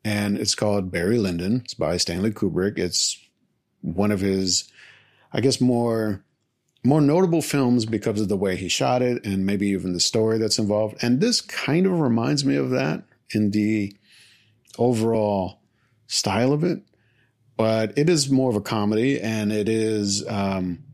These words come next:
like I said, just kind of brash, and that just doesn't really, doesn't really play so well. So I'm gonna have to give this one a pass. I appreciate the effort, and I appreciate the, maybe the, the history and the legacy of it.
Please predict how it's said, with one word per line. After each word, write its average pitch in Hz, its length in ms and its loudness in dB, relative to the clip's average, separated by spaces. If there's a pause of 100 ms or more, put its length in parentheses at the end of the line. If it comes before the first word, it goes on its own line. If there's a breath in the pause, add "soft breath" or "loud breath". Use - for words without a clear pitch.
(140)
like 92 120 -4
I - 20 -4
said, 113 260 0
just 110 180 -2
kind 110 180 0
of 85 200 -4 (360)
brash, 117 580 0 (1200 loud breath)
and 104 200 2
that 117 160 0
just - 340 -2
doesn't 107 280 -2
really, 95 500 -6 (560 loud breath)
doesn't 156 260 4
really 131 220 4
play 95 260 -4
so 87 220 -4
well. 82 320 -12 (500 loud breath)
So 98 460 0 (160)
I'm 151 200 4
gonna 113 280 2
have 92 200 -2
to 101 80 -2
give 92 180 0
this 110 200 0
one 78 100 -4
a 76 60 -6
pass. 90 600 -2 (480 loud breath)
I 95 80 0
appreciate 120 480 2
the 104 160 2
effort, 110 300 0
and 95 120 -2
I 92 40 -2
appreciate 104 580 0
the, 98 140 0
maybe 95 280 -2
the, 90 260 -4
the 92 180 -4
history 98 600 0
and 90 160 -4
the 90 140 -6
legacy 107 500 0
of 87 180 -4
it. 90 160 -8